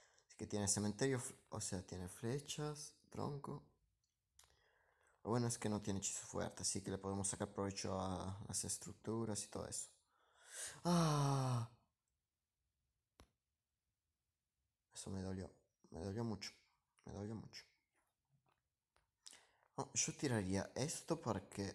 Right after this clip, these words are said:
así él... Ok, y me va a tirar las flechas.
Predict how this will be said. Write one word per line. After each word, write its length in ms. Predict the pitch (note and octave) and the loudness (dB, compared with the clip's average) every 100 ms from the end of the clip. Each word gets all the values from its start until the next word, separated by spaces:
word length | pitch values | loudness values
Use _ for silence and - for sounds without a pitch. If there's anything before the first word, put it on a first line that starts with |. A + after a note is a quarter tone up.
| - | -4
así 340 | F#2+ - A#2+ | 0 2 4
él... 280 | B2 A#2 - - | 6 4 0 -6
Ok, 340 | D2+ - - F2+ F#2+ - - - - - _ | -6 -6 -4 -2 0 0 -4 -20 -20 -20 _
y 80 | - | 0
me 120 | G#2 | 4
va 100 | G2+ | 6
a 80 | A2+ | 4
tirar 200 | A2 G#2 | 2 2
las 200 | G2 - | 2 0
flechas. 680 | - D2+ - - - - | -2 -8 -6 -8 -6 -10